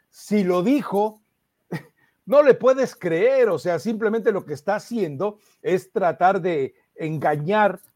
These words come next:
eh, públicamente sobre sus intenciones verdaderas, porque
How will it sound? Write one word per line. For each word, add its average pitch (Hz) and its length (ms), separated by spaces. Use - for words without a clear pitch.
eh, 120 140
públicamente 196 1120
sobre 143 340
sus 135 220
intenciones 143 640
verdaderas, 156 600
porque 147 420